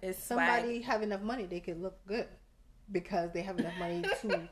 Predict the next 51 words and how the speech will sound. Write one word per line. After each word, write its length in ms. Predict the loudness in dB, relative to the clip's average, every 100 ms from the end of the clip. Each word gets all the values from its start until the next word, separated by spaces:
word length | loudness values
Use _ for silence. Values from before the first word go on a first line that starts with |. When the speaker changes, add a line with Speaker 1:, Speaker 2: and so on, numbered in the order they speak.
| -2 -4 -10
Speaker 1:
<laughs> 340 | -10 -12 -20
Speaker 2:
have 260 | -2 0 0
the 60 |
capabilities. 640 | -2 -4 2 4 4 0 -4
They're 100 | -4
getting 220 | -4 -4
facials, 760 | -2 -2 -2 -2 0 0 -2 -4
their 340 | -2 -2 -4
hair 340 | -6 -2 0 0
is 100 | 0
always 220 | -2 -2
on 140 | -6
point, 320 | -6 -6 -6 -4
their 360 | -2 -2 -4 -10 -20 -20 0
body's 340 | 4 6 6
on 100 | 4
point 240 | 2 0 2
'cause 140 | 0
they 120 | 2
got 200 | 0 -2
plastic 320 | 2 0 0 2
surgery. 240 | 4 4
Like, 120 | 2 4
you 80 |
know 60 | 4
what 80 | 6
I'm 60 | 6
Speaker 1:
I 40 |
Speaker 2:
saying? 120 | 8
Speaker 1:
feel 120 | 8 8
like 120 | 8
Speaker 2:
So 80 | 4
Speaker 1:
if 160 | 6
your 100 | 4
face 300 | 4 0 0
is 120 | -2 0
not 180 | 0 0
aesthetically 600 | -2 0 0 0 0 -4 -4
pleasing 500 | -6 -4 -4 -4 -4
and 180 | -4 -2
you 60 |
have, 180 | -2 -2 -6
you 160 | -8 -4
can 140 | 0
have 200 | 0 -2 2
all 160 | 2 4
the 100 | -2
facials 460 | -2 -6 -6 -10
in 160 | -8 -6
the 80 | -6
world, 540 | -4 -2 -2 -4 -10